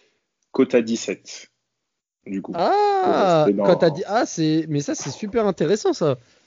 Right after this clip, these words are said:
Speaker 2: Dix-sept
Speaker 1: Mm. Ouais,
Speaker 2: Franchement.
Speaker 1: dix-sept.
Speaker 2: Ah, parce que, ouais, c'est intéressant. Après, bon, faut que Yachize, Yachize marque et qu'il y ait match nul, mais c'est, c'est un scénario plausible, hein. Franchement, dix-sept, ça peut, un petit un euro, euh,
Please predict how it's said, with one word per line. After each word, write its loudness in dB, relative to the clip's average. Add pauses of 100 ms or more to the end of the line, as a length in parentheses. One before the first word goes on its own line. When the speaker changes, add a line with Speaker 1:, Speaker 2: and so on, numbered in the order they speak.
(140)
Speaker 2:
Dix-sept 2 (680)
Speaker 1:
Mm. 4
Ouais, 10
Speaker 2:
Franchement. -6
Speaker 1:
dix-sept. -6 (500)
Speaker 2:
Ah, 2
parce -6
que, -6
ouais, 0
c'est -4
intéressant. 0
Après, 2
bon, -2
faut -8
que -4
Yachize, 0
Yachize 2
marque 4 (420)
et -4
qu'il -4
y -
ait 0
match -2
nul, 0
mais -4 (120)
c'est, -6
c'est -6
un 0
scénario 0
plausible, 0
hein. -4
Franchement, -6
dix-sept, -4
ça 0
peut, 2 (380)
un 6
petit 4
un 8
euro, 6
euh, -2